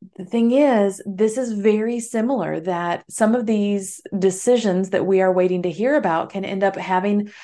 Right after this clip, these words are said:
a big impact on your student and what they're doing. And it's tough. It feels like all you talk about is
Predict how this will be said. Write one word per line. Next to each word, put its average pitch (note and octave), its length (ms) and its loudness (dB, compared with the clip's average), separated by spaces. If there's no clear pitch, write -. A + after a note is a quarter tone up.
a F#3 120 0
big G#3 280 4
impact F3+ 720 -4
on F#3 220 0
your F3+ 160 0
student A3+ 400 0
and F#3 200 0
what F#3 180 2
they're F3 200 0
doing. F3+ 580 -4
And F3+ 580 0
it's - 260 -6
tough. E3+ 520 -2
It F3+ 140 0
feels G#3+ 200 2
like F#3+ 220 2
all G#3 340 6
you A#3+ 140 2
talk G#3 240 2
about F#3 360 0
is F3 520 -2